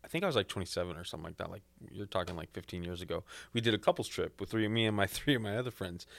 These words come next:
And at the time, me and one of my other friends, we were making good money,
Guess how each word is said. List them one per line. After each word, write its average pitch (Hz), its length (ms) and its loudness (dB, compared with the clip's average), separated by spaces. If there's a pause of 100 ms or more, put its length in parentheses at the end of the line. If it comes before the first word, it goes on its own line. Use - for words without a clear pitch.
(140)
And 113 80 4
at 107 80 6
the 101 60 2
time, 113 720 8
me 139 180 6
and 123 120 6
one 139 140 6
of 143 60 4
my 120 160 8
other 110 120 8
friends, 107 340 0
we 110 160 0
were 110 80 2
making 104 320 0
good 98 140 2
money, 90 340 -2